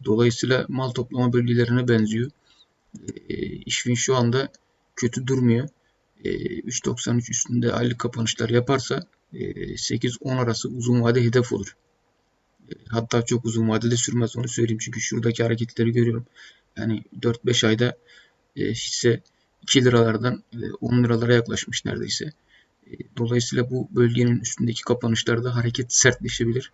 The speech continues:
yukarı doğru. E, o bölgeyi takip etmek gerekiyor. Ha, şunu da söyleyeyim,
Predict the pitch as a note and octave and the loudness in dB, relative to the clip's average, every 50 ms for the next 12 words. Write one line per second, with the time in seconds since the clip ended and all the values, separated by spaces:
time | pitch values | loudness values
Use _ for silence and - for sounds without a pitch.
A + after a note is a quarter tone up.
0 | - D3+ A#2+ - A#2 A2+ A2+ A#2+ A2+ A#2 C#3 - - _ - - - - - - | -18 -14 -8 -6 -6 -2 -2 0 0 0 -2 -4 -8 _ -20 -20 -20 -20 -20 -20
1 | _ _ _ _ _ _ - - - - - - - G#2 - - - C3+ B2+ A#2+ | _ _ _ _ _ _ -8 -6 -6 -4 -6 -6 -6 -8 -8 -8 -6 -4 -2 2
2 | B2 A#2+ A2+ A2 B2 B2 B2 - B2 A#2 A#2 - A#2+ A2 - A2 G#2+ G#2+ - G#2+ | 4 4 4 4 2 0 2 2 0 0 2 2 0 0 2 0 -2 0 -2 -4
3 | - G#2+ - - A2+ A2 A2+ - _ _ - - _ - - _ _ _ _ _ | -6 -6 -6 -8 -8 -8 -10 -14 _ _ -20 -20 _ -20 -20 _ _ _ _ _
4 | _ _ _ _ _ _ _ _ _ _ _ _ _ _ _ - A#2+ A2+ A2 - | _ _ _ _ _ _ _ _ _ _ _ _ _ _ _ 2 2 2 2 2
5 | - C3 B2+ B2 A#2+ - - A2+ G#2 G#2 G2+ - | 0 0 2 2 2 2 2 0 0 0 0 -2